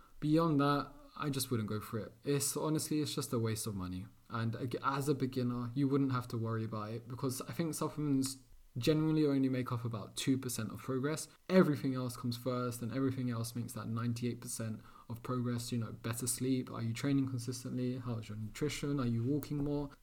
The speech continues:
And, you know, a lot of people think that supplement, co-, using supplements is one, is gonna cover are up for doing really poorly in all those areas that I just mentioned. So again, supplements, to be honest, as a beginner, it's a bit of a waste of money aside from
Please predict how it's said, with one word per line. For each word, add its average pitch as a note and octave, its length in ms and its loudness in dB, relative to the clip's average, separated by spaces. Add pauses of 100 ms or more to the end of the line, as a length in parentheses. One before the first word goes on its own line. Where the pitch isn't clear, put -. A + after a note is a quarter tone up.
And, G#2 300 -4
you B2+ 80 0
know, A2 160 0
a B2 80 0
lot C3 140 2
of C3+ 60 -6
people C3 220 -2
think A#2 260 -2
that A#2+ 180 -2
supplement, B2 480 -2
co-, C3+ 200 0
using C3+ 460 4
supplements A#2+ 500 -2
is A#2 120 -2
one, A#2+ 180 0
is B2 140 -4
gonna B2 160 0
cover A#2+ 420 -2 (400)
are A#2+ 100 -4
up G#2+ 80 -8
for B2 140 -4
doing A2+ 300 2
really A#2+ 260 4
poorly A#2+ 560 0
in A#2 80 -2
all A#2 140 2
those A2+ 220 -2
areas A2 360 -2
that G2+ 100 -4
I G#2 80 -6
just A2+ 220 -6
mentioned. A2+ 400 -2
So B2+ 140 -2
again, C#3+ 300 2
supplements, F3+ 540 6
to D#3+ 60 -2
be D3+ 100 2
honest, D#3 240 0
as C3+ 100 -2
a B2 40 -2
beginner, A#2+ 460 0 (320)
it's B2 120 -4
a F#3+ 40 4
bit E3+ 160 8
of C3+ 100 4
a C3+ 40 4
waste B2+ 240 2
of A#2+ 100 -2
money A#2+ 280 2
aside A#2 320 0
from A2 360 -2